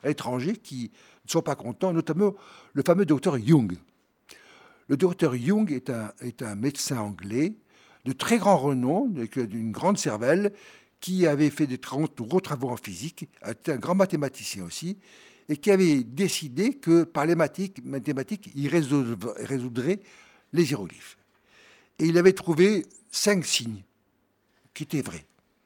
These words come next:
Mais il ne pouvait pas aller plus loin parce qu'il avait, il ne connaissait pas le reste.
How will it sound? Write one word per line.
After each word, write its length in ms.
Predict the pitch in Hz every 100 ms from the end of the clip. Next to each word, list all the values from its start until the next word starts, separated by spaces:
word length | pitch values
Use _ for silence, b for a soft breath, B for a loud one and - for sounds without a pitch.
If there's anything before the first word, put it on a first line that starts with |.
| _ _ _ _ _ _ -
Mais 120 | 143
il 20 |
ne 40 | 151
pouvait 140 | 160
pas 120 | 165
aller 140 | 151 139
plus 160 | -
loin 220 | 104 151 151
parce 220 | 123 -
qu'il 220 | 131 117
avait, 140 | 107 104
il 160 | 95
ne 40 | 98
connaissait 300 | 127 - -
pas 120 | 120
le 60 |
reste. 380 | 85 - - -